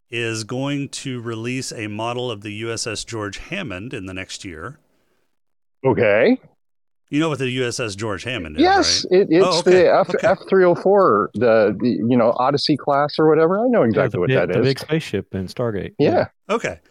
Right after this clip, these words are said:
Speaker 1: Yeah, I just thought you'd be interested. Now, there is
Speaker 2: I
Speaker 1: a
Speaker 2: am.
Speaker 1: catch. You do have to, uh, you do have to join their collectors club,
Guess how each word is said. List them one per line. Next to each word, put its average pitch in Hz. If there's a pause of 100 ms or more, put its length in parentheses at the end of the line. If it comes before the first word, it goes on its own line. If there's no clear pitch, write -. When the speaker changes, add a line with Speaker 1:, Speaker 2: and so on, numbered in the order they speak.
(460)
Speaker 1:
Yeah, 233
I 135
just 156
thought 170
you'd 151
be 139
interested. 120 (500)
Now, 127
there 143
is 156
Speaker 2:
I 110
Speaker 1:
a 139
Speaker 2:
am. 277
Speaker 1:
catch. -
You 127
do 139
have 131
to, 127
uh, 107
you 113
do 139
have 135
to 117
join 120
their 110
collectors 107
club, 92